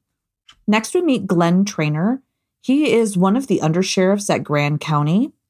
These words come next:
Actually, he worked there from nineteen ninety-three until two thousand and four. And he had knew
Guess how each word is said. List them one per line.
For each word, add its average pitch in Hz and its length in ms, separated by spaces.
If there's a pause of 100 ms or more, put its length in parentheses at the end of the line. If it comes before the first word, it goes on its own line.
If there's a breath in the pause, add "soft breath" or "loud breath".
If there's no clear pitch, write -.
(260)
Actually, 180 320
he 170 80
worked 156 220
there 165 100
from 160 160
nineteen 147 300
ninety-three 147 460
until 151 220
two - 160
thousand 139 300
and 131 120
four. 143 600 (640)
And 214 120
he 294 220
had 403 180
knew 180 600